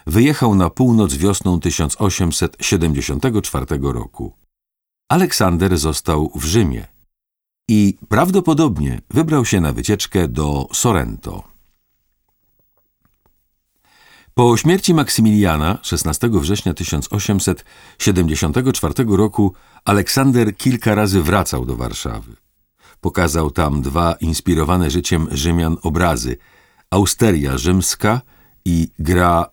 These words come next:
w Mora, które wywołały ostrą polemikę w prasie. Większość czasu spędzał jednak we Włoszech. Przez chwilę mieszkał w Neapolu, a ostatecznie na powrót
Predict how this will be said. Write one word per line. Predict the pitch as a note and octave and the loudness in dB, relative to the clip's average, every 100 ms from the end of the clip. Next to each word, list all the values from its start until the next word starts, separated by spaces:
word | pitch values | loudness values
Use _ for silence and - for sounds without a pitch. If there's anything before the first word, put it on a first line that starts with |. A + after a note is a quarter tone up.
| _ | _
w | - C#2+ | -8 0
Mora, | F#2+ F#2+ A#1 A#1 _ _ _ _ _ | 2 2 0 -6 _ _ _ _ _
które | - E2+ D#2+ D#2 C#2+ | -8 -2 0 0 0
wywołały | F2+ E2+ F2 F#2 F2 F2 | 0 2 4 4 2 2
ostrą | A#2 G2+ - G#2 F#2+ | -2 -2 0 2 2
polemikę | - G#2+ F#2 B1+ C#2+ | 2 2 2 -2 -6
w | C#2 | -10
prasie. | - E2+ B1 - - - _ _ _ _ _ _ _ _ _ _ _ _ _ _ _ _ _ _ _ | -2 -2 -2 -8 -14 -16 _ _ _ _ _ _ _ _ _ _ _ _ _ _ _ _ _ _ _
Większość | G#2+ F#3+ - D#3 - - | 0 2 2 0 0 -2
czasu | C3 C3 A#2+ | 0 2 0
spędzał | - A2 A2+ G2 F#2+ | 0 0 2 2 2
jednak | F2+ E2+ E2+ D#2+ - | 2 2 0 -2 -4
we | D2+ G#2+ | 0 0
Włoszech. | D#2+ C2 - - - - _ _ _ | 2 -4 -6 -12 -16 -20 _ _ _
Przez | - C3 A#2+ | -2 -2 -2
chwilę | - F#3 | 2 2
mieszkał | B2 B2 - A#2+ G2 | 4 2 0 0 0
w | D2+ | 2
Neapolu, | F#2 F2 E2 C#2+ B1 A#2 _ _ _ _ _ _ _ | 2 2 0 -2 -2 -4 _ _ _ _ _ _ _
a | F#2+ F#2 - | 2 4 2
ostatecznie | A2 - A#2+ F3+ - B2+ | -2 0 2 2 2 2
na | F#2+ C#3+ | 4 2
powrót | - A#2+ F#2+ F2 A#2 | 2 2 2 2 0